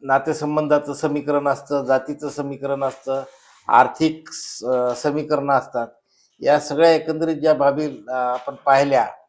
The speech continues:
तर, अ, आजच्या घडीला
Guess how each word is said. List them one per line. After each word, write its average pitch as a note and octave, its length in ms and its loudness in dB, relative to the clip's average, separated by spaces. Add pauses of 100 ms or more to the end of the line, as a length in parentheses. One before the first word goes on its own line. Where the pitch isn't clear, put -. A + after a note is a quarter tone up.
(960)
तर, E3 320 10
अ, - 1700 0
आजच्या D3+ 300 6
घडीला D#3 720 10